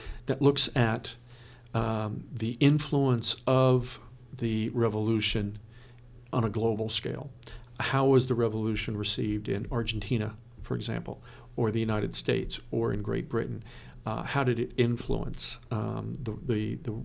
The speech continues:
the, the political ideologies? And then what were the consequences of that? So we have one scholar, for example, who's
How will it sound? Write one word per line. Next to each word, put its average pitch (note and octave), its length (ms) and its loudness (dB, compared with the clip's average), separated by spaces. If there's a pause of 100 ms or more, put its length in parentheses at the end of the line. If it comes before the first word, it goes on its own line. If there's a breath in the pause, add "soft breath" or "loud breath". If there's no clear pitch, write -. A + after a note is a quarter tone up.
(100)
the, A2+ 140 -2 (280)
the G#2+ 360 -2 (420)
political B2 720 4
ideologies? A2 880 2 (120)
And A2+ 120 0
then A2+ 260 2
what A2 200 -4
were B2 120 -2
the - 100 -6
consequences B2 800 -4
of - 120 -8
that? A2 220 -8 (640 loud breath)
So C#3+ 100 4
we B2+ 120 8
have A#2+ 120 4
one A#2 160 2
scholar, A2 340 0
for A#2+ 140 -4
example, A2 380 -4
who's G#2+ 320 -2